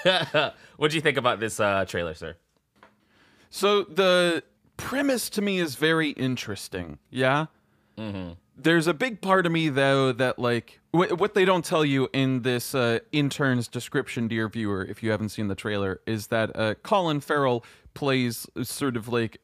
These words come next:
Speaker 2: I don't know, space captain, but he is space captain to a bunch of, like, genetically engineered children, astronauts that they raise from birth to essentially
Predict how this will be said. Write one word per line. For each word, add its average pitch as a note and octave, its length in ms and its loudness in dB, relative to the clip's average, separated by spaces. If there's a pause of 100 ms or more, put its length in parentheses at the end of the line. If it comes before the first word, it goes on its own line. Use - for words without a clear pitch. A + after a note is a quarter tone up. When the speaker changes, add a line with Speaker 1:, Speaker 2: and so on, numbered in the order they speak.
Speaker 2:
I C3 100 4
don't A#2+ 120 2
know, A2 260 0 (340)
space - 480 -2
captain, F3+ 680 -2 (160)
but C3 160 0
he C#3 180 -2
is B2+ 120 -2
space C#3+ 400 -2
captain B2+ 440 0
to C3 160 -4
a A#2 40 -2
bunch A#2+ 300 -2
of, A2 120 -6
like, A2+ 220 -4
genetically A#2+ 640 -4
engineered A2+ 720 -2 (500)
children, B2 640 -2
astronauts A2+ 720 -2
that - 160 -4
they A#2+ 140 -2
raise A2 400 -4
from B2 240 -2
birth A2 420 -2
to C3 160 -6
essentially A3+ 680 -2